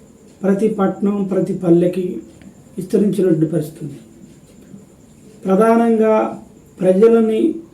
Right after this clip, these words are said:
అత్యధికంగా ప్రయాణ సౌకర్యం కలుగుతున్నటువంటి ఆర్టీసీ రంగం ఏదైతే ఉందో, అతిపెద్ద రంగం. దాని తర్వాత రెండో రంగం అయినటువంటిది ఆటో రంగం అనేది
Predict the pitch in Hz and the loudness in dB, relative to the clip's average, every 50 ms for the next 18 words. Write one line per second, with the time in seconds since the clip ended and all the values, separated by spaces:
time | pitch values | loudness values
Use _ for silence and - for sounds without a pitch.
0 | - - - - - - - - 185 - - - 233 226 214 240 233 - 214 214 | -20 -20 -20 -20 -20 -12 -8 -6 -6 -4 2 4 4 4 6 2 0 -2 -2 -2
1 | 214 208 208 202 202 208 - - - - - - _ _ _ _ _ - 202 190 | -2 -2 -2 -4 -4 -6 -8 -10 -12 -18 -20 -20 _ _ _ _ _ -6 -2 0
2 | 185 190 202 208 214 214 214 202 - 202 196 190 190 214 190 190 190 185 180 185 | 2 2 2 0 0 -2 -2 -4 -2 0 0 0 0 0 0 2 2 2 2 4
3 | 175 180 170 - 175 180 165 165 175 165 190 180 175 165 165 180 175 - 208 196 | 2 2 2 2 0 0 0 0 -2 -2 -2 -2 -2 0 0 -2 -2 -4 -6 -8
4 | 185 - 196 190 190 185 180 170 175 165 160 156 170 190 190 190 - 190 175 165 | -4 -2 0 0 2 2 2 4 6 6 6 6 4 4 2 2 2 0 2 2
5 | 160 147 139 151 156 - - - - - _ - - - - - - - _ - | 2 2 0 -4 -6 -10 -12 -16 -20 -20 _ -20 -20 -20 -20 -20 -20 -20 _ -20
6 | - - _ - - 196 185 185 - 240 196 233 220 214 - 190 208 190 185 175 | -20 -20 _ -12 -6 -4 -4 -2 -2 -4 -2 0 0 0 0 0 0 0 4 4
7 | 160 143 - - - - - - - - - - - _ - _ _ _ - 180 | 2 2 2 -4 -10 -16 -20 -20 -20 -20 -20 -20 -20 _ -20 _ _ _ -8 -4
8 | 190 196 214 220 214 - 208 214 226 226 240 240 233 233 226 214 190 196 202 208 | -2 -2 -2 -2 -4 -2 -2 0 2 2 2 2 0 -2 -2 0 0 0 0 2
9 | 226 240 240 233 233 220 214 214 208 208 202 202 190 170 - 208 190 180 185 165 | 4 4 4 4 4 2 0 -2 -4 -4 -2 -2 -4 -4 -2 -4 -4 -2 -2 -2
10 | 175 196 196 220 285 320 - - - - 196 208 190 190 214 208 202 196 196 190 | 0 -2 -2 0 -2 -4 -6 -6 -8 -6 -2 -2 0 0 0 0 0 2 2 2
11 | 190 185 180 180 180 175 170 170 190 | 2 2 2 2 2 2 2 2 2